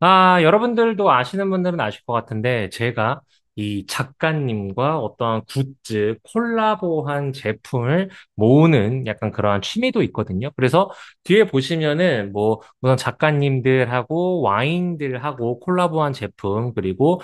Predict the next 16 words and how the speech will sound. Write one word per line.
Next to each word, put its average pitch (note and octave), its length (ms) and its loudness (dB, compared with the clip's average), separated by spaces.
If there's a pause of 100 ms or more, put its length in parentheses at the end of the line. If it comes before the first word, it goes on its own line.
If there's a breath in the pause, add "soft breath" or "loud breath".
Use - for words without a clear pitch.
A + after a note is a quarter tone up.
(180 loud breath)
스타벅스와 E3 1160 0
작가님들이 A2+ 800 -4
콜라보한 E3 440 2
제품, G#3+ 480 -4 (340 loud breath)
그리고 A#2 340 0
일리커피와 F#3 760 -2
이유한 C3 420 0
작가님이 A2+ 540 -4
한 A2+ 220 -4
콜라보의 D3 500 -2
제품 B2+ 340 -8
등등을 G#2+ 580 -4 (240 loud breath)
제가 G#2 200 0
이렇게 C3+ 340 0
모아오고 A#2+ 520 2
있습니다. G2 540 -6